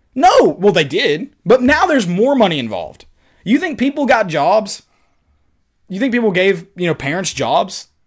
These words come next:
and then all of a sudden, thirty years later, they just stopped? No, God. I mean, how many years ago was the L S U thing?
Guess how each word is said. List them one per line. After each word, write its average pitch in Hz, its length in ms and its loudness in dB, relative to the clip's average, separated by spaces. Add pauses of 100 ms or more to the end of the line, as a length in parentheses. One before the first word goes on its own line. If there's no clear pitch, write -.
(140)
and 160 200 -4
then 170 160 -2
all 170 160 4
of 165 60 0
a 160 40 -2
sudden, 170 520 -4 (200)
thirty 165 220 0
years 165 180 -4
later, 160 220 -4
they 160 100 -2
just 117 180 -10
stopped? - 460 -4 (920)
No, 98 160 -14 (140)
God. - 260 -20
I 196 80 -4
mean, 240 180 -6 (480)
how 269 140 -4
many 269 440 -2
years 262 280 -2
ago 254 160 4
was 254 180 2
the 208 100 -6
L 254 180 2
S 269 160 2
U 311 140 0
thing? 110 360 -6